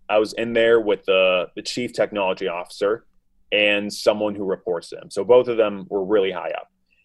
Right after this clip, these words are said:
And the person who reported to him, he, he did the initial phone screening with me,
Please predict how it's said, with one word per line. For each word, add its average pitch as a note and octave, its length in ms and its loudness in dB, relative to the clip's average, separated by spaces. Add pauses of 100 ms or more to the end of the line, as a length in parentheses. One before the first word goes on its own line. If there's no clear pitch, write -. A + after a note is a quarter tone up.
(140)
And A2 140 0
the G#2+ 60 2
person D#3+ 360 2
who A#2 280 2
reported A2+ 440 2
to F2 100 -6
him, F2 220 -10 (640)
he, - 200 -14 (120)
he A#2+ 260 0
did A2 220 0
the G#2+ 140 2
initial G#2 320 -2
phone G2+ 300 -2
screening A#2+ 360 -2
with B2+ 240 -2
me, D3+ 280 -6